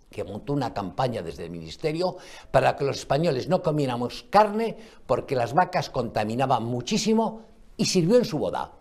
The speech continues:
bogavante, foie, carpacho de ternera y solomillos. El que a la semana de estar a la ciudadanía española a apretarse el cinturón, porque venía en tiempos duros,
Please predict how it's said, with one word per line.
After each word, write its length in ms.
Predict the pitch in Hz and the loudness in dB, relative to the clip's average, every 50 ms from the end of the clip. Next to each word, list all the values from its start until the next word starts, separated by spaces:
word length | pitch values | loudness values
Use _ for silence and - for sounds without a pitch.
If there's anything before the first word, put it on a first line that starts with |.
| - - - - | -20 -20 -20 -20
bogavante, 920 | 71 71 78 78 71 76 85 95 123 160 175 165 147 - - 202 214 208 - - - - - - - - - - _ _ _ _ - _ _ _ _ _ _ _ | -14 -10 -8 -6 -2 -2 0 0 0 0 0 -2 -6 -6 -6 -6 -6 -8 -10 -16 -20 -20 -20 -20 -20 -20 -20 -20 _ _ _ _ -20 _ _ _ _ _ _ _
foie, 560 | _ - - - - 123 127 143 151 170 180 - - - - _ _ - - - - - - - | _ -20 -20 -14 -4 2 4 4 4 4 2 -4 -10 -20 -20 _ _ -20 -20 -20 -20 -20 -16 -2
carpacho 580 | - 117 113 107 - - - 196 - - - 135 | 0 2 2 2 2 2 0 0 2 0 0 0
de 120 | 180 180 | 0 2
ternera 440 | 180 175 156 180 214 214 196 160 - - - - - - | 2 2 2 6 6 6 6 4 0 -6 -16 -18 0 4
y 400 | 277 285 302 302 - - - - - | 6 6 6 4 0 -6 -12 -14 -14
solomillos. 1000 | - - - - 226 233 220 208 202 208 208 156 101 78 69 67 - - - - - - - | -12 -8 4 6 8 8 10 8 8 6 6 4 2 -2 -6 -10 -10 -14 -16 -20 -20 -8 0
El 260 | - 175 170 151 151 | 2 2 2 2 0
que 100 | - 147 | 0 2
a 60 | 139 | 2
la 100 | 139 139 | 2 0
semana 560 | 131 - 139 139 180 214 208 185 165 151 131 - - - - - - - | 0 -2 -2 0 0 2 0 0 0 -2 -4 -6 -12 -18 -20 -20 -20 -16
de 160 | - 127 139 | -6 -2 -2
estar 320 | 139 - - - 185 170 165 | -2 -2 2 2 4 4 4
a 60 | 160 | 4
la 80 | 151 | 2
ciudadanía 440 | 143 151 147 135 127 127 135 160 165 147 | 0 0 0 0 2 2 0 0 0 -2
española 480 | - - - 127 110 98 85 87 92 | -2 -2 -2 -2 -2 -2 -4 -2 -2
a 40 | 95 | -2
apretarse 460 | 95 - 98 98 - 175 - - 110 | -2 -4 -6 -4 -2 -2 -2 -2 -4
el 80 | 92 - | -6 -2
cinturón, 560 | - 208 202 175 - 139 151 214 247 240 - | -2 -2 0 0 0 2 4 4 4 2 0
porque 260 | - 120 107 - - | -4 -6 -6 -4 -2
venía 220 | 101 110 127 131 120 | -2 0 0 -2 -2
en 100 | 110 - | -2 -4
tiempos 340 | 117 107 95 - 101 90 | -4 -4 -4 -4 -8 -4
duros, 380 | - 185 208 226 262 262 - - | 0 2 4 6 6 4 4 0